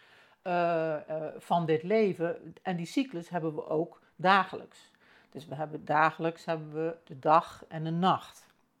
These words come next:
En ze noemen de nacht ook wel de kleine dood.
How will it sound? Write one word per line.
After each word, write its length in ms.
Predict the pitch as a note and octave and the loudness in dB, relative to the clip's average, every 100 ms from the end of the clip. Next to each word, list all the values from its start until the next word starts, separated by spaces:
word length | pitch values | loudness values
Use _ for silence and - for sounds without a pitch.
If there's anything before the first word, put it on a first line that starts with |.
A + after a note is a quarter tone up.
| _ _ _ _ _ _ _ | _ _ _ _ _ _ _
En 280 | E3+ E3+ | 0 0
ze 100 | D#3 | 0
noemen 260 | F3+ G3+ E3+ | 0 0 0
de 140 | C#3+ | -4
nacht 600 | C#3+ D3 D3+ - - - _ _ _ | -4 -2 -2 -4 -20 -20 _ _ _
ook 220 | - F3 | -2 -2
wel 220 | E3+ D#3+ D#3+ | 2 2 2
de 80 | |
kleine 400 | D#3+ F3 E3+ E3+ | -2 0 2 0
dood. 380 | E3 G3 C#3+ - | 2 2 2 -2